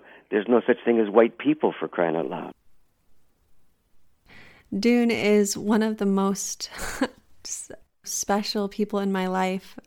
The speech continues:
Speaker 2: I got to spend quality time with him up at his home in Cordova, Alaska, and we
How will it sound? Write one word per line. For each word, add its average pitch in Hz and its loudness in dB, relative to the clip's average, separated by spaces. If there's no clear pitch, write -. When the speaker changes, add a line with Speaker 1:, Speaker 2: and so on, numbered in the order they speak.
Speaker 2:
I 190 -4
got 220 4
to 220 0
spend 196 -2
quality 196 0
time 190 -2
with 190 -2
him 190 -2
up - -4
at 202 2
his 202 2
home 185 0
in 190 -2
Cordova, 185 0
Alaska, 180 -4
and 180 -2
we 190 0